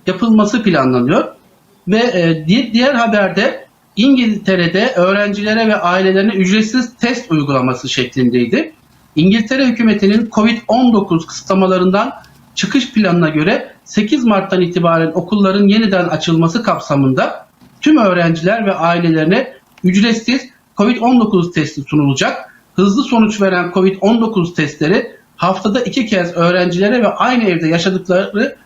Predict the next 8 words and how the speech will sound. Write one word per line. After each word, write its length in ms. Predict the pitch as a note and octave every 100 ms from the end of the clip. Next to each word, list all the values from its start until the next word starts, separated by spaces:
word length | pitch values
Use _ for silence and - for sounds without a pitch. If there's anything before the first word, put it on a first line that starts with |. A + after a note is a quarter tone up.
| _ -
aile 400 | E3 F#3 B3+ G#3
bireylerine 460 | E3 C3 B2 A#2+
yapılması 480 | A#2+ A#2+ B2+ B2 D3
planlanıyor. 640 | B2+ B2 A#2+ A#2 D#3 D#4 - _ _ _ _ -
Bir 200 | G#3+ A3+
diğer 280 | A#3+ B3 A#3+
taraftan 480 | A3 G#3 G#3 F#3+ G3
da, 260 | C#4 -